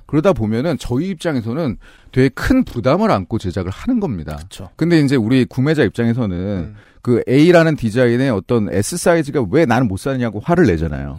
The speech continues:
Speaker 3: 네.
Speaker 1: 그러면은 저는 굉장히 속상합니다.
Speaker 3: 저는 이제 좀 마음 편하게 생각하기로 한 게
Speaker 1: 네. 너만
Speaker 3: 이게
Speaker 1: 마음 편하면 뭐해?
Speaker 3: 음? 그러니까 너를 위해서 얘기해 주는
Speaker 1: 어.
Speaker 3: 거야. 과열되거나
Speaker 2: 음.
Speaker 3: 과열되지 않는 거밖에 없어요, 시장은.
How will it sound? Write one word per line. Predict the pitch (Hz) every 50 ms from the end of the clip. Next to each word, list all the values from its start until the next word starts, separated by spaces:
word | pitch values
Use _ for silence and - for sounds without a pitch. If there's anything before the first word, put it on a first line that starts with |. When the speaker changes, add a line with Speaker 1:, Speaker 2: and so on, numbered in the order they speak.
| 113
Speaker 3:
네. | 113 117 87 78 76
Speaker 1:
그러면은 | - 156 156 151 165 160 139
저는 | 113 120 127 135 131 120 - -
굉장히 | - - 139 156 175 165
속상합니다. | - - - - - 113 87 69 65 - - - - - - _
Speaker 3:
저는 | - - 147 151 160 175 180 180 165 143 135
이제 | 135 147 143
좀 | 151 147 120
마음 | 104 110 135 170
편하게 | - 202 190 190 175 165 165
생각하기로 | 165 185 185 175 - 175 160 147 151 151 156
한 | 160 156 151
게 | 156 160 156 113 82 76 73 - - _ _ _ -
Speaker 1:
네. | 82 78 - - -
너만 | - 107 123 135 131
Speaker 3:
이게 | 143 160
Speaker 1:
마음 | - 208
편하면 | 143 135 135 95
뭐해? | 80 80 71 69 - _ _ _ - - - 254 240 240 254 247 -
Speaker 3:
음? | 127 277 - - -
그러니까 | 151 156 156 131 120 147
너를 | 170 202 196 175
위해서 | 170 165 156 147 131
얘기해 | 120 113 127 123
주는 | 104 104 90
Speaker 1:
어. | 95
Speaker 3:
거야. | - - 71 62 - - - _ _ _ _ - - - _ _ _ _ -
과열되거나 | - - 113 123 143 165 190 202 208 196 170 139 127 117 113 107 101 98 95 - 101 98 104 147 156 123 113
Speaker 2:
음. | 107 95 78 - -
Speaker 3:
과열되지 | - - 123 139 160 175 175 160 165 160 139 151 117
않는 | 101 107 120 139 151 151 147 143
거밖에 | 143 123 123 127 - - 98
없어요, | 85 - - 101 87
시장은. | 78 - - 127 - 117 92 76 73